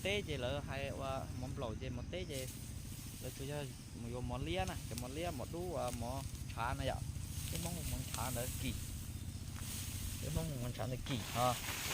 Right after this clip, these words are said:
Một, một tua chơi lỡ chơi cho vô mấy cho kỳ thế nào một tua này. Hay món lia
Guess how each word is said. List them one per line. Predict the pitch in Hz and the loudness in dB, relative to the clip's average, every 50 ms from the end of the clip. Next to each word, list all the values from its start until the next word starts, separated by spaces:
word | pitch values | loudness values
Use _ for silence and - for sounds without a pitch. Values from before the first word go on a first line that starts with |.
| - - - - - - - - - | 0 0 2 2 2 2 2 4 4
Một, | 123 117 - - - - - - - | 4 4 4 2 0 0 0 0 2
một | 127 131 131 - - | 4 4 4 4 4
tua | 160 151 147 147 143 - - | 8 10 10 10 8 8 4
chơi | 139 139 135 | 2 4 4
lỡ | 127 127 127 131 | 4 4 4 4
chơi | - 135 143 147 135 | 4 4 4 6 6
cho | 123 | 8
vô | 127 131 139 147 | 8 10 10 8
mấy | 151 165 165 175 180 - | 8 6 2 2 4 8
cho | 165 147 143 147 139 - - - - | 8 10 10 8 6 4 0 -2 0
kỳ | - 131 117 | 2 4 4
thế | 127 165 | 4 4
nào | 190 160 | 4 4
một | 123 110 - | 2 2 4
tua | 147 151 | 4 4
này. | 147 127 117 - - - - - - - - - - - - - - - | 4 4 2 0 -4 -6 -6 -8 -8 -6 -6 -6 -6 -4 -4 -2 -2 0
Hay | 139 147 147 | 0 0 0
món | 139 139 135 170 | 0 0 0 0
lia | 208 220 202 196 | 0 0 0 0